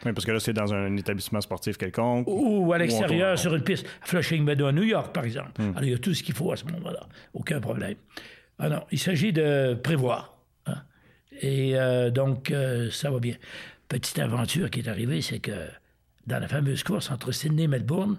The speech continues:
Speaker 2: il y avait neuf personnes qui me suivaient. Évidemment, deux voitures, ça prend deux chauffeurs, puis deux chauffeurs qui se reposent, parce que pendant huit jours de course, vous pouvez pas conduire pendant huit jours.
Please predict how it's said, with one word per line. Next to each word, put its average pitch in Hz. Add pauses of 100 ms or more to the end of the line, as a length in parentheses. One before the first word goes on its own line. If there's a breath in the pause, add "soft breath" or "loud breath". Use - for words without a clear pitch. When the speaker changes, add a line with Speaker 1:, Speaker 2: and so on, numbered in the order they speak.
(300 loud breath)
Speaker 2:
il 131
y -
avait 123
neuf 165
personnes -
qui 139
me 147
suivaient. 110 (640 loud breath)
Évidemment, 151
deux 143
voitures, 175
ça 135
prend 127
deux 147
chauffeurs, 139 (360 loud breath)
puis 147
deux 240
chauffeurs 220
qui -
se -
reposent, 247 (240 loud breath)
parce 143
que 196
pendant 185
huit 196
jours 214
de 165
course, - (100)
vous - (160 loud breath)
pouvez 160
pas 254
conduire 175
pendant 180
huit 160
jours. 202